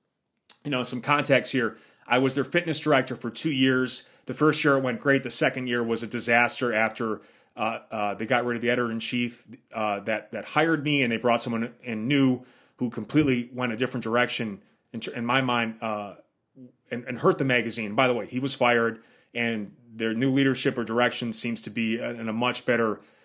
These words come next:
path than it, than it was with him. Um, so again, you know, there were some things beyond my control as well. Uh, you know, things were going w-, very well. Previous to that, I was a long-term consultant for the brand.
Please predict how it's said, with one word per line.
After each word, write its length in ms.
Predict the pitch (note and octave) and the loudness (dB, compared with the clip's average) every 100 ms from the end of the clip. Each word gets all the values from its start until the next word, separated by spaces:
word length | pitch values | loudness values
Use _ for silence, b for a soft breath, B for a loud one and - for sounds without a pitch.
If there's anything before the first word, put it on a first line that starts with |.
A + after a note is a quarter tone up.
| b - | b -2
path 340 | C3 A#2 - | 2 2 2
than 120 | A2+ | -2
it, 160 | A2 A2 | -4 -6
than 140 | A2+ | -6
it 120 | G#2+ | -4
was 300 | A2+ A#2 G#2+ | 2 2 2
with 180 | A2+ G#2+ | -2 -4
him. 300 | B2 G2+ E2+ _ | -4 -4 -6 _
Um, 380 | G#2+ G#2+ G2+ F#2+ b b | -4 -2 -2 -6 b b
so 100 | - | 2
again, 200 | G3 C3 | 4 4
you 60 | D3+ | 4
know, 180 | C3 B B _ - | 2 B B _ -14
there 340 | C3 C3+ D3 | -6 4 6
were 200 | C3+ E3 | 8 6
some 180 | E3 D#3 | 6 2
things 220 | D3+ C#3+ | 2 0
beyond 340 | G#2 C3 C3+ B2 | 2 4 4 2
my 140 | B2 | 0
control 440 | A#2+ A2 - A#2 G#2+ | -2 -2 0 2 2
as 120 | G#2 | 2
well. 380 | C3 B2 F2+ - | 4 4 2 -4
Uh, 260 | A#2+ A2+ A2 | -8 -6 -6
you 120 | B2 | -2
know, 120 | A2+ G2+ | -2 0
things 260 | D3 D3+ | 0 0
were 140 | C3+ D3 | 0 2
going 260 | C#3 C3+ | 2 2
w-, 200 | B2 C3+ C3+ | 2 0 -2
very 180 | A#2+ A#2+ | -4 -2
well. 220 | A#2+ C3+ | 2 0
Previous 500 | - E3+ F3+ F3 - | 2 2 4 2 0
to 100 | D#3+ | 2
that, 320 | D3+ E3+ F3 b b b _ | 4 4 0 b b b _
I 140 | B2 | 2
was 120 | B2+ B2 | 4 2
a 60 | |
long-term 480 | A#2 C#3 D#3 D#3 D3 | 4 4 4 0 -2
consultant 520 | B2+ - C3+ C3+ C3+ | -2 4 4 4 -2
for 100 | C3 | -6
the 80 | B2 | -6
brand. 480 | A2 B2+ C3 B2+ | -2 0 2 0